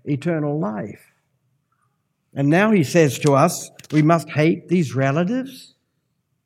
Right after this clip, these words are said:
Is this the same man? What does he mean?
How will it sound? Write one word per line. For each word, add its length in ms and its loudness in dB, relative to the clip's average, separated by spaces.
Is 160 4
this 180 2
the 60 -8
same 340 4
man? 540 -4
What 180 0
does 140 -2
he 120 4
mean? 680 0